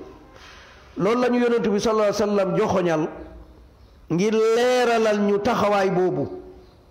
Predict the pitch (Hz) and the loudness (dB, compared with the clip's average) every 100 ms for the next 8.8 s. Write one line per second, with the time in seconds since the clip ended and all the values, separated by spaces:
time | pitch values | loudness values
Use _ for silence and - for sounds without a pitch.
0 | - - - - - 165 196 208 220 220 | -20 -20 -20 -20 -6 -2 0 0 0 0
1 | 220 220 208 202 220 - - - - - | 0 -2 0 -2 -2 -6 -14 -18 -20 -20
2 | - - - - - - 196 214 185 214 | -20 -20 -20 -20 -16 -4 -2 0 0 -2
3 | 214 190 156 202 185 185 180 175 170 160 | -2 -2 0 0 0 0 0 0 0 -2
4 | 147 143 143 156 147 101 - - - - | -2 -4 -4 -4 -4 -8 -16 -20 -20 -12
5 | 120 147 156 175 - 202 196 196 - - | -4 -2 0 -2 -2 -2 0 -4 -8 -20
6 | - - - - 156 - 131 107 101 - | -20 -20 -20 -8 -6 -4 -6 -6 -10 -14
7 | 90 87 - - - - - - - - | -18 -18 -20 -20 -20 -20 -20 -20 -18 -6
8 | 156 285 294 240 240 233 285 | -2 0 0 0 0 2 2